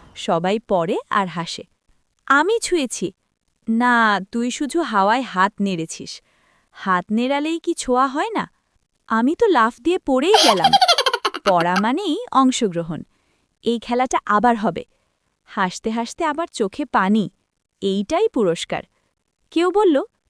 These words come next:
"চল, একটু ঝগড়া করি।" কিন্তু এই পরিবারের ঝগড়া মানেই নাটক।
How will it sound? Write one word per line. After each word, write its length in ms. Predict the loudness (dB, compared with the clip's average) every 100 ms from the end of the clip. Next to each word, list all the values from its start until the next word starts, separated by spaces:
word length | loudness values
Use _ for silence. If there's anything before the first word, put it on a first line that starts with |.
| -2
"চল, 200 | 2 2 -2 _
একটু 220 | -4 -2
ঝগড়া 440 | -2 -2 -2 0 -2
করি।" 240 | -4 -10 -14 _ _ _ -4
কিন্তু 240 | -4 -2 -6 -4
এই 240 | -2 0
পরিবারের 540 | -2 -2 0 0 0 -2
ঝগড়া 500 | -4 -4 -2 0 2
মানেই 560 | 0 0 -2 0 -2
নাটক। 420 | 0 0 -2 -6